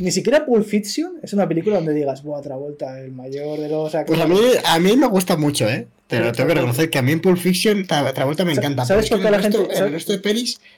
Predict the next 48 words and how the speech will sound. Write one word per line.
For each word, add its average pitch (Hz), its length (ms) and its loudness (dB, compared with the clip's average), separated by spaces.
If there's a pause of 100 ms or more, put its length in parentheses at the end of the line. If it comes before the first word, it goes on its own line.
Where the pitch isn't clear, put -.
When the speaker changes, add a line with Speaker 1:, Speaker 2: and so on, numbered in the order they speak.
(120)
Speaker 2:
nada, 151 440 0
¿eh? 233 120 -8
O 165 100 -6
sea, 135 320 -2
es 139 120 -6
que 175 180 -4
es, - 260 -2 (280)
fue, - 180 -8
es 139 100 -6
duro, 135 400 -4
a 123 80 -2
mí 131 120 -4
me 156 160 -4
parece 147 520 -6
un 127 120 -8
poco 156 240 -10
duro 135 180 -6
Travolta, 123 340 -8
sí. 120 220 -14
Speaker 1:
¿Sabes 190 220 -2
por 196 120 0
qué 185 60 2
a 185 60 4
Travolta 170 360 2
le 156 60 2
gusta 160 220 0
a - 20 -14
todo 156 120 0
el 151 60 -4
mundo 156 160 -6
en 143 80 -10
Pulp 156 140 -6
Fiction? 156 480 -10
Porque 147 200 -8
sale 160 200 0
tres 170 200 -2
minutos 170 340 -2
de 151 100 0
película 175 520 -2 (800)
y 175 140 2
uno 190 200 4
de 180 120 4
ellos 202 220 2
está 185 180 -4
hablando 175 240 0
sobre 139 580 0
la 135 420 -2
cheeseburger 135 540 -8